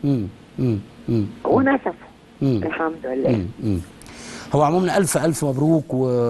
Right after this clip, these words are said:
Speaker 1: و-، و-، و-، ومش عارف ح-، حضرتك هل تحب تقولي حاجة ل-، ل-، للرئيس مثلًا، تب-، تحب تقولي حاجة لل-، للدولة
Speaker 2: طبعًا.
Speaker 1: المصرية حاليًا؟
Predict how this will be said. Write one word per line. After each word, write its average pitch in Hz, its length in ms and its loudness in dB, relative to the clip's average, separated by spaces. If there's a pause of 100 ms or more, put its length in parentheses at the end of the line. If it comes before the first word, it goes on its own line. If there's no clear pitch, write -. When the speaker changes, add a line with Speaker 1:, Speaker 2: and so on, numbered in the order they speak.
(180)
Speaker 1:
و-، 113 560 -2 (540)
و-، 120 160 4
و-، 131 280 0
ومش 135 220 2
عارف 156 180 2
ح-، 139 340 -2
حضرتك 156 340 0
هل 160 120 2
تحب 160 280 -4
تقولي 170 300 -2
حاجة 160 320 0
ل-، 143 140 -2
ل-، 131 400 -4
للرئيس 139 460 2
مثلًا، 143 300 0
تب-، 135 200 -4 (340)
تحب 139 180 -2
تقولي 143 260 0
حاجة 127 300 0
لل-، 117 260 -2 (460)
للدولة 143 400 4
Speaker 2:
طبعًا. 156 100 0
Speaker 1:
المصرية 147 400 0
حاليًا؟ 127 640 -2